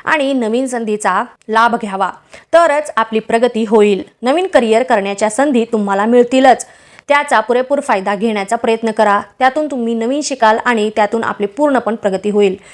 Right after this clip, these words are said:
फक्त आळस सोडून लगेचच कामाला लागा. महिला वर्गालाही थोडासा चिंतेचा काळ राहील. तुम्ही करत असलेल्या कोणत्याच कामात तुमचं लक्ष लागणार नाही किंवा तुम्ही दुर्लक्ष कराल, परंतु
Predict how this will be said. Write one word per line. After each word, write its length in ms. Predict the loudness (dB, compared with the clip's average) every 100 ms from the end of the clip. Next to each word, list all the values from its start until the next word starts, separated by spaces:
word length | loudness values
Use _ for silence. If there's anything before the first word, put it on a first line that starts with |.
| -20 -4 0
फक्त 220 | 0 2
आळस 440 | 0 2 0 0
सोडून 300 | 0 0 -2
लगेचच 480 | 0 2 2 0 0
कामाला 400 | -2 -2 -2 0
लागा. 280 | 0 -2 -4 -8 _ -2
महिला 280 | 2 4 4
वर्गालाही 500 | 4 2 2 -2 -6
थोडासा 520 | 0 4 6 4 0 -2
चिंतेचा 500 | -4 -4 -6 -2 -2
काळ 280 | 2 2
राहील. 300 | 0 -2 -2 -4 _
तुम्ही 300 | -2 2 2
करत 320 | 2 4 4 0
असलेल्या 480 | 0 2 4 4
कोणत्याच 560 | 4 4 4 4 0 2
कामात 320 | -2 0 -4 -2
तुमचं 460 | -2 -2 2 2 4
लक्ष 320 | 2 0 2
लागणार 380 | 2 2 -2 -4
नाही 340 | -4 -4 -4 -6 -6
किंवा 280 | 0 0 2
तुम्ही 260 | -2 -2 -2
दुर्लक्ष 460 | 0 2 2 2
कराल, 320 | 0 2 2 0
परंतु 460 | 2 2 2 0